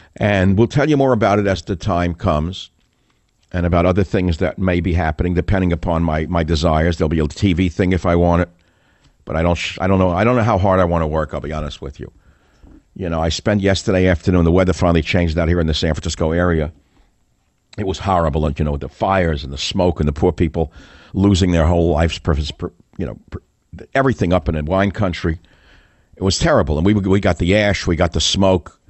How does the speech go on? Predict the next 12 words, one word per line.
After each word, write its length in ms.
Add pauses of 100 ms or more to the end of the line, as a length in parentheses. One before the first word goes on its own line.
(220)
It 100
was 140
like 120
living 260
in 80
a 60
nuclear 360
winter 300
for 180
a 60
month. 400
Horrible. 560